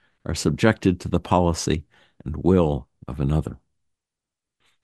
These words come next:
And in thinking about the character of political leaders, George Washington here speaks of the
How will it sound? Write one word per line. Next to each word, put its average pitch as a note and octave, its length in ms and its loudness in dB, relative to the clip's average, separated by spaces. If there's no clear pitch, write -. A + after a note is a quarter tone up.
And G2+ 200 4
in F#2 160 4
thinking B2+ 400 6
about F#2+ 320 2
the E2 100 -2
character G2+ 680 2
of E2 300 -2
political G2 480 2
leaders, E2+ 500 4
George F2+ 360 4
Washington F2+ 580 4
here F#2 200 2
speaks - 440 -2
of F2+ 140 -6
the E2 140 -2